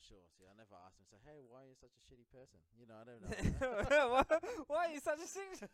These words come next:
Speaker 2: shit cunt?
Speaker 1: You know, like, "Oh, yeah, you're alive, yeah? Fucking doesn't look like you wanna be alive."
Speaker 2: Yeah.
Speaker 1: You know, I don't
Speaker 2: Yeah.
Speaker 1: say things like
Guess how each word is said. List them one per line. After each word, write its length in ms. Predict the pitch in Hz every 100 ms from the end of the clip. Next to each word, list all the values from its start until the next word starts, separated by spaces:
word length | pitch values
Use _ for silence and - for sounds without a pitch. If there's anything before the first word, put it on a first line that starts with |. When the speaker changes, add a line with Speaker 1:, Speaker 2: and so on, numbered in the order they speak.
| 302
Speaker 2:
shit 240 | 339 302
cunt? 240 | - 220 220 294
Speaker 1:
You 240 | 240 247
know, 240 | 233 247 277 233
like, 240 | 208 208 -
"Oh, 400 | 285 311 277 220
yeah, 400 | 220 262 294 302 269
you're 160 | 214
alive, 320 | 208 220 262 202
yeah? 320 | 180 208 302 269
Fucking 320 | 285 - 254
doesn't 240 | 190 202 196
look 160 | 208
like 160 | 220 196
you 80 | 262
wanna 240 | 269 359
be 160 | 294 240
alive." 400 | 233 254 285 302 196
Speaker 2:
Yeah. 240 | 196 175
Speaker 1:
You 160 | 139 139
know, 80 |
I 160 | 143 175
don't 160 | 202 165
Speaker 2:
Yeah. 80 |
Speaker 1:
say 240 | 135 175 165
things 160 | 156
like 80 | 131